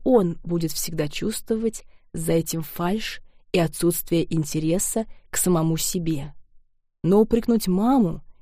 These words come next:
ему будет не в чём, особенно когда все вокруг её боготворят. И всю агрессию он направит на себя самого. "Видимо, что-то со мной не так,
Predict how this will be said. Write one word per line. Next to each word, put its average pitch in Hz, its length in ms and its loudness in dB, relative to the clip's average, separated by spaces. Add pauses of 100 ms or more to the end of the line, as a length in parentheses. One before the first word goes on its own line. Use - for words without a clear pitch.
(140)
ему 175 220 4
будет 190 280 0
не 240 180 6
в - 80 -6
чём, - 260 -12 (240)
особенно 185 480 0
когда 175 260 -2
все 180 260 0
вокруг 160 420 -2
её 180 180 0
боготворят. 170 720 -2 (480)
И 220 120 6
всю - 260 4
агрессию 208 720 2
он 175 180 6
направит 208 640 2 (100)
на 180 140 4
себя 165 340 2
самого. 160 600 0 (840)
"Видимо, 170 460 0
что-то 165 280 -4
со 190 140 -2
мной 220 220 6
не 165 160 2
так, - 340 -8